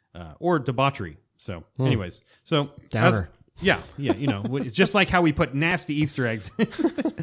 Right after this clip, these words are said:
Speaker 1: Uh, so some claim that the Easter egg has pagan roots. So as I was decorating my Easter egg today, I thought about this.
Speaker 2: Hmm.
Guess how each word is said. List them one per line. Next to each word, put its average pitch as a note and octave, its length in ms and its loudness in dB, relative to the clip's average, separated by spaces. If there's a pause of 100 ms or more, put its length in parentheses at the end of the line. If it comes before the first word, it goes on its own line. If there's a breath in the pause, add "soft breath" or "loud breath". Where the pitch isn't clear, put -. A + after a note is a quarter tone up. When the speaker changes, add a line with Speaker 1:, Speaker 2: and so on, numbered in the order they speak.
(360 loud breath)
Speaker 1:
Uh, D3+ 220 2
so F3 140 0
some B3+ 240 2
claim A3 260 2
that E3 120 2
the C#3+ 80 -2
Easter E3 480 2
egg C#3 480 0 (320 soft breath)
has C#3+ 260 0
pagan C#3 400 0
roots. G#3+ 280 -2
So B2+ 120 -6
as C#3 220 0
I D3 60 2
was B2 200 -2
decorating A#2 400 -4
my G#2 80 -4
Easter G2 300 -8
egg E2+ 140 -12
today, F2 200 -10
I E2 40 -8
thought E2+ 200 -10
about D#2 160 -16
this. - 200 -16
Speaker 2:
Hmm. F#2+ 220 -4